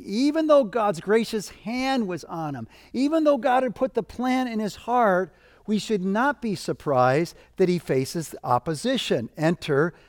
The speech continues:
Sanballat the Horonite and Tobiah the Ammonite, verse ten. When Sanballat the Horonite and Tobiah the Ammonite officials heard about this, they were very much disturbed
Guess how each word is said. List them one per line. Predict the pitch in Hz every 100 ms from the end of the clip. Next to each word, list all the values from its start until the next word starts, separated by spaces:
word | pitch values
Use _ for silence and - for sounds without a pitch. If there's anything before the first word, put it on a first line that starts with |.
| _
Sanballat | - 185 175 180 160 147 139 160 165
the | 147
Horonite | 120 214 208 160 120 127 151 - _
and | 165 151
Tobiah | 170 135 123 131 156 160
the | 160
Ammonite, | 160 208 165 131 143
verse | 147 151 -
ten. | - 240 113 85 _ _ _ _ _ _ -
When | - 175 151
Sanballat | - - 196 277 240 165 135 120
the | 135
Horonite | 131 135 131 160
and | 170
Tobiah | 151 147 202 247
the | 147 165
Ammonite | 160 190 139 135 139
officials | 131 202 196 156 139
heard | - 214 226
about | 220 190 165 147
this, | 120 113 131 - - _ - - _
they | - 185
were | 170
very | 143 113 175 214 226 220
much | 160 170 175 -
disturbed | 175 - - 151 143 135